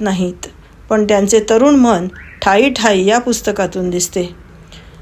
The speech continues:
धार्मिक कथा नसून सोयीचा भाग असल्याने ही प्रदक्षिणा अमरकंटक येथून सुरू न होता मांडल्याहून त्यांनी सुरू केली आहे.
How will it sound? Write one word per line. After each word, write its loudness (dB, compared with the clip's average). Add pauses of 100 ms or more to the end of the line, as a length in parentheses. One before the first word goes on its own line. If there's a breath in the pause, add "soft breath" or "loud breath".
(160)
धार्मिक 2
कथा 2
नसून 0
सोयीचा 0
भाग 4
असल्याने 0
ही -2
प्रदक्षिणा 0 (520 loud breath)
अमरकंटक 0
येथून 2
सुरू 2
न 2
होता 0 (420)
मांडल्याहून 2
त्यांनी -2
सुरू -4
केली -4
आहे. -6